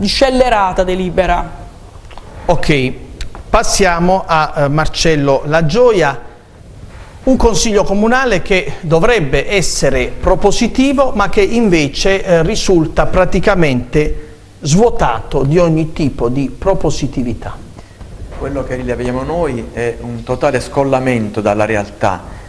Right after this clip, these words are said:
Speaker 3: e dalla vicinanza nei confronti dei dipendenti da parte di questo Consiglio Comunale. Paradossalmente, eh, una amministrazione comunale che dovrebbe essere vicina ai suoi dipendenti fa dei suoi dipendenti le prime vittime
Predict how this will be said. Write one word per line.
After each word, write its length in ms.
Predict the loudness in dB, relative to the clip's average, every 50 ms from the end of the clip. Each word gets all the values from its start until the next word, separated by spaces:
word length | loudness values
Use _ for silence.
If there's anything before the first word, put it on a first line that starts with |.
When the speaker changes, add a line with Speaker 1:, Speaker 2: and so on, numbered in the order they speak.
| -20 -20 -20 -20 -12 -6
Speaker 3:
e 120 | -4 -2 0
dalla 200 | 2 2 2 2
vicinanza 540 | 0 -2 -6 -4 -2 -2 -2 -2 -2 -2
nei 100 | -2 -2
confronti 480 | -2 -2 -4 -4 -2 -4 -4 -4 -2 -2
dei 120 | -4 -4
dipendenti 560 | -2 -2 -2 -2 -2 0 -2 -2 -2 -2 -2 -2
da 120 | -2 -2
parte 260 | -2 -4 -6 -4 -6
di 80 | -6 -4
questo 320 | -4 -4 -4 -4 -4 -4
Consiglio 380 | -4 -6 -8 -6 -6 -4 -4 -4
Comunale. 580 | -2 -2 -2 0 0 0 0 -2 -4 -6 -8 -10 -12 -16 -20 -20 -20 -20 -20 -20 -10 -4
Paradossalmente, 1160 | -2 0 2 2 2 0 0 0 -2 -2 0 -2 -2 -2 -2 -4 -4 -6 -6 -6 -6 -6 -8 -14 -12 -8
eh, 180 | -6 -6 -6 -8 -10 -16 -10 -4
una 420 | -2 0 2 2 2 2 0 0
amministrazione 680 | 0 0 2 2 0 0 -2 -2 -4 -2 0 2 0 2
comunale 420 | 2 2 2 2 2 2 2 2 2
che 80 | 2
dovrebbe 340 | 2 2 2 2 0 0 0
essere 280 | 0 -2 -2 -2 -2 0
vicina 380 | 0 0 0 0 0 0 0
ai 60 | -2
suoi 140 | -2 -2 -2
dipendenti 840 | -2 0 0 0 0 0 0 0 -2 -2 -6 -6 -4 -4 -6 -6 -6 -12 -18 -20 -20 -20 -20 -20 -20 -20 -6
fa 180 | -2 0 2 2
dei 200 | 4 2 2 2
suoi 160 | 2 2 2
dipendenti 580 | 2 2 2 2 2 2 2 0 0 0 0
le 120 | 2 2 0
prime 240 | 0 -2 0 0 0
vittime 680 | 0 -2 -2 -4 -6 -6 -4 -4 -4 -6 -10 -12 -14